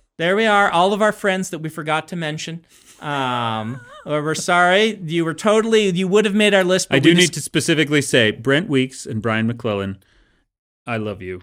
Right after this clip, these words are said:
Speaker 1: I did mention Brent. I forgot
Speaker 2: You
Speaker 1: Brian.
Speaker 2: did mention Brent.
Speaker 1: I forgot Brian.
Speaker 2: We forgot
Speaker 1: Brian.
Speaker 2: Brian.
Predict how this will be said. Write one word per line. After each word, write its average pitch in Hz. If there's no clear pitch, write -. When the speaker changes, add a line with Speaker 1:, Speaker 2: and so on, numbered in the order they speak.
Speaker 1:
I 214
did 294
mention 247
Brent. 139
I 123
forgot 170
Speaker 2:
You 196
Speaker 1:
Brian. 123
Speaker 2:
did 190
mention 156
Brent. 120
Speaker 1:
I 110
forgot 143
Brian. 117
Speaker 2:
We 120
forgot 247
Speaker 1:
Brian. 269
Speaker 2:
Brian. 127